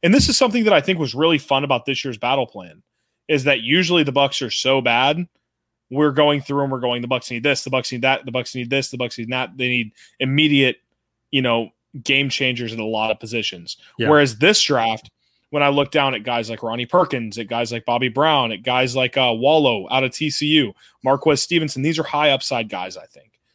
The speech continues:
Speaker 1: that I can take a chance on, and you go,
Speaker 2: Mm-hmm.
Speaker 1: "Let's see what happens. Let's, let's take 'em in. Let's,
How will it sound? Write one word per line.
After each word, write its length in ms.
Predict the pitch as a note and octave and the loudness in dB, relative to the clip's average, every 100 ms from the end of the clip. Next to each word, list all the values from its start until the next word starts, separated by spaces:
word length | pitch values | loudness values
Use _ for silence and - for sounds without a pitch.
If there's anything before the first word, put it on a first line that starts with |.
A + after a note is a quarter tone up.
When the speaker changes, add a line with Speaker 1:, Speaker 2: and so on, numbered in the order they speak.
| _ - | _ -4
Speaker 1:
that 100 | C#3+ | 0
I 80 | C3 | 0
can 140 | C#3 | 0
take 180 | C3 C3 | -4 -4
a 60 | A#2 | -2
chance 320 | D3 C#3+ C3+ | 0 0 -2
on, 200 | C3 B2+ | -4 -4
and 120 | A#2+ | -6
you 80 | A#2 | -6
go, 340 | A2+ G#2+ G#2 - A#2+ | -6 -8 -8 -12 -12
Speaker 2:
Mm-hmm. 180 | G2 F#2 _ - | -12 -14 _ -4
Speaker 1:
"Let's 200 | B2 A#2 | -2 -2
see 160 | - A#2 | -4 -4
what 120 | A2 | -6
happens. 400 | F#2 - C#2 - | -6 -10 -16 -8
Let's, 300 | A#2 - - | -8 -8 -8
let's 220 | A#2+ - | -8 -4
take 200 | - D3 | -2 0
'em 160 | D3 C#3+ | 0 -2
in. 100 | C3+ | -2
Let's, 240 | B2 A#2+ | -2 -4